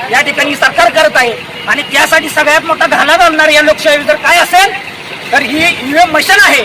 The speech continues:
आज या ठिकाणी आम्ही या रिपब्लिकन पार्टी ऑफ इंडियाच्या आंदोलनाच्या माध्यमातून आज या ठिकाणी ईव्हीएम, ईव्हीएमच्या, अ, प्रति या ठिकाणी फोन करणार आहोत. आणि दुसरा या ठिकाणी मी जाहीर इशारा या सरकारला देऊ इच्छितो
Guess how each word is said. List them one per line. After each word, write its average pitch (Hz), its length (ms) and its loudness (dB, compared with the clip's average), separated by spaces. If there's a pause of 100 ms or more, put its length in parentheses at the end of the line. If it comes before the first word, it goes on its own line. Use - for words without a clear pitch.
(440)
आज 277 240 2
या 320 100 4
ठिकाणी 320 320 2
आम्ही 320 320 2
या 320 160 4
रिपब्लिकन 311 560 0
पार्टी 302 300 0
ऑफ 320 140 4
इंडियाच्या 311 380 2
आंदोलनाच्या 320 440 2
माध्यमातून 330 500 2 (500)
आज 302 240 2
या 320 100 4
ठिकाणी 320 420 0
ईव्हीएम, 311 720 0 (480)
ईव्हीएमच्या, 320 460 2 (480)
अ, 359 220 6
प्रति 349 500 -4
या 285 100 2
ठिकाणी 311 300 -2
फोन 339 200 2
करणार 359 300 0
आहोत. 311 220 4 (760)
आणि 285 180 -2 (640)
दुसरा 285 280 0
या 294 160 2
ठिकाणी 330 300 -2
मी 330 100 -8
जाहीर 294 300 2
इशारा 359 480 4
या 349 80 4
सरकारला 320 560 0
देऊ 320 200 0
इच्छितो 262 420 -4